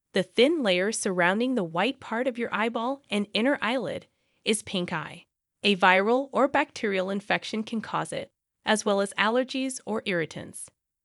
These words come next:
Alternatively, a sty occurs when a person's eyelid gland becomes blocked, also known as a hordeolum.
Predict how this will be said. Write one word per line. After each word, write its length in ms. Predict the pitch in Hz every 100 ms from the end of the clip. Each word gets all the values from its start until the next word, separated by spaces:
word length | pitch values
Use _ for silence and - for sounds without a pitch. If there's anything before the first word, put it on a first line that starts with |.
| _ -
Alternatively, 840 | 208 247 330 214 196 170 170 196 - _ _ -
a 120 | 214
sty 320 | - 220 202
occurs 640 | 247 254 254 247 185 - -
when 180 | - 196
a 40 |
person's 520 | 190 - 196 - 214 -
eyelid 400 | 185 208 220 220
gland 420 | 196 175 175 208
becomes 400 | 190 - 175 165
blocked, 520 | - 147 - - - _ _ _ _ _ _
also 300 | 220 285 320
known 300 | 240 208 226
as 120 | 233
a 60 | 202
hordeolum. 680 | - 170 165 160 156 -